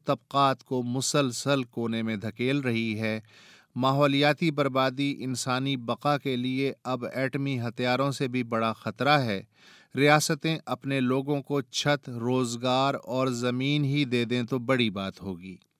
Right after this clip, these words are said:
مساوات کا خواب تب تک پورا نہیں ہو سکتا جب تک عالمی ساہوکار ادارے کرپشن سے پاک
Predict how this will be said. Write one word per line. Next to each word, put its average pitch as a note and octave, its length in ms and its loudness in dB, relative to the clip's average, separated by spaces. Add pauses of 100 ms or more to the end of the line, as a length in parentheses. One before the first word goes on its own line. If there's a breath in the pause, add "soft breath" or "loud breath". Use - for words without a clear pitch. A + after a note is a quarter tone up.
(480 loud breath)
مساوات D#3 540 6
کا D#3+ 140 2
خواب C#3+ 300 2 (140)
تب C3+ 120 0 (100)
تک - 240 -2
پورا C#3 260 0
نہیں C3 300 -2
ہو B2 120 -2
سکتا B2+ 480 0
جب B2 220 -2 (100)
تک C3 280 -4
عالمی C3+ 560 0
ساہوکار A#2+ 640 -2
ادارے A#2+ 500 2 (400 soft breath)
کرپشن D3 500 2
سے C#3 180 0
پاک B2+ 480 2